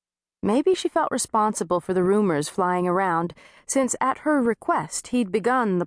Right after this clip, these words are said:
party scene at prep school. "Is there anything I need to take to the barn?" he asked Missus Bjorklund.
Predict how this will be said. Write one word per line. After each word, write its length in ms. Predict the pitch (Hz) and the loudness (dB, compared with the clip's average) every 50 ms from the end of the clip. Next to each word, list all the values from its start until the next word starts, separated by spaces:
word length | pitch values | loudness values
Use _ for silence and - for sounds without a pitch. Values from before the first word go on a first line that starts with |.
| - 214 | -2 -2
party 200 | 208 208 185 175 | -2 0 -2 -2
scene 320 | - - - 180 175 170 | -2 -2 0 0 2 0
at 140 | 160 - - | 0 -2 -2
prep 240 | - 214 208 - - | -4 -4 -4 -2 -4
school. 400 | - - - 156 - - - _ _ _ _ _ _ _ _ _ _ _ _ _ _ _ _ _ _ _ _ _ _ _ _ _ _ _ _ _ _ _ _ _ | -8 -8 -6 -8 -8 -8 -12 _ _ _ _ _ _ _ _ _ _ _ _ _ _ _ _ _ _ _ _ _ _ _ _ _ _ _ _ _ _ _ _ _
"Is 360 | - 233 240 240 233 214 190 | 2 2 4 4 2 2 2
there 280 | 196 220 220 220 196 - | 2 2 2 2 2 2
anything 400 | 226 233 254 247 - 269 240 226 | 2 0 0 0 2 2 2 2
I 80 | 214 | 2
need 160 | 214 226 220 - | 2 0 0 -2
to 60 | 226 | -4
take 260 | 202 - 240 226 220 - | -2 0 0 -2 0 -2
to 100 | - 214 | -4 -4
the 80 | 208 | -2
barn?" 420 | 185 190 190 196 208 233 254 277 - _ _ _ _ _ _ _ _ _ _ _ _ | 0 0 2 2 2 0 -2 -4 -6 _ _ _ _ _ _ _ _ _ _ _ _
he 120 | _ 202 185 | _ 0 2
asked 380 | 170 156 147 - - - - | 2 0 -2 -4 -10 -8 -6
Missus 240 | - 170 - - 175 | -4 -2 -2 -2 -2
Bjorklund. 640 | 156 - 165 156 151 - - 156 - - - - | -2 0 -2 -2 -2 -4 -6 -6 -6 -8 -10 -16